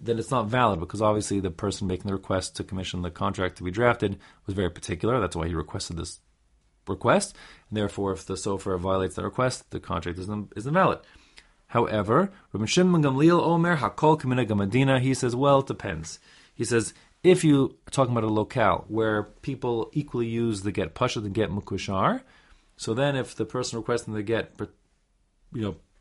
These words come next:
requested one or the other, so at least according to Rabbi Shimon Gamliel, he wasn't, he was just, he wasn't really particular. He was going with whatever's normal, and he wasn't actually that makpid, so it shouldn't be pasul. Tanna Kama holds it is pasul.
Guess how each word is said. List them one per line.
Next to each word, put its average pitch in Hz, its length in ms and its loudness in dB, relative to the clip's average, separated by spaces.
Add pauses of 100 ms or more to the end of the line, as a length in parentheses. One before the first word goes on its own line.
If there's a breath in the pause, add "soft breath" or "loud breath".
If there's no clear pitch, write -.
(220)
requested 107 500 -2
one 110 160 2
or 107 60 2
the 113 80 2
other, 160 380 4 (340 loud breath)
so 104 280 0
at 98 60 0
least 107 180 -2
according 104 260 -6
to 101 120 -6
Rabbi 98 120 -4
Shimon 113 260 -4
Gamliel, 151 480 2 (180 loud breath)
he - 140 0
wasn't, 156 240 4
he 139 80 2
was 160 200 2
just, 120 140 -12
he 147 120 4
wasn't 127 320 0
really 113 100 -2
particular. 85 460 -6
He 107 160 -4
was 98 240 -6
going 101 180 -2
with 95 120 -6
whatever's 90 200 -4
normal, 120 400 0 (280 loud breath)
and 101 80 -6
he 107 40 0
wasn't 104 260 -4
actually 92 280 -6
that 82 220 -4
makpid, 113 520 -4 (880)
so - 120 -4
it 101 40 -2
shouldn't 101 200 -4
be 92 80 -6
pasul. 135 420 2 (280 loud breath)
Tanna 95 160 -6
Kama 101 240 -4
holds 92 180 -6
it 117 80 0
is 160 120 4
pasul. 135 480 0